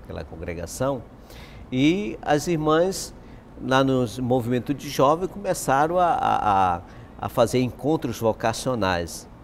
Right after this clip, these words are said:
Então era difícil, o padre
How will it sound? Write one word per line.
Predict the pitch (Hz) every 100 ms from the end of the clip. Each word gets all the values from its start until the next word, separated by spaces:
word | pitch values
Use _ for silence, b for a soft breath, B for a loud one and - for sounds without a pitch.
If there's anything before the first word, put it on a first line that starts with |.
| - -
Então | - 139
era | 156 180
difícil, | 170 156 - 190 220 214 - 123
o | 107 107 -
padre | 127 139 123 113